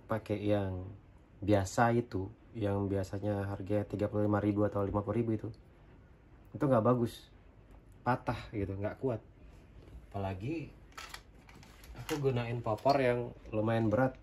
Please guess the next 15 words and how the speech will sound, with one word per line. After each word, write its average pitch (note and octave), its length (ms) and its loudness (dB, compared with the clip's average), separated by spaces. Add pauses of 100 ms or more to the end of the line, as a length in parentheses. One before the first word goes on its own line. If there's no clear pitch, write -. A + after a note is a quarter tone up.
(1040)
Ini C3+ 80 0
berat, B2+ 240 0 (480)
jadi A2 320 -2
kalau A2 240 -4
pakai - 480 -2 (540)
adapter G#2+ 480 2
yang G#2 80 2
jelek G2+ 320 0
gitu, F#2+ 240 -4
yang G#2+ 80 -6
tiga G2+ 160 2
puluh G2 240 0
lima G2 80 2
ribu G2 320 0
sampai G2 160 0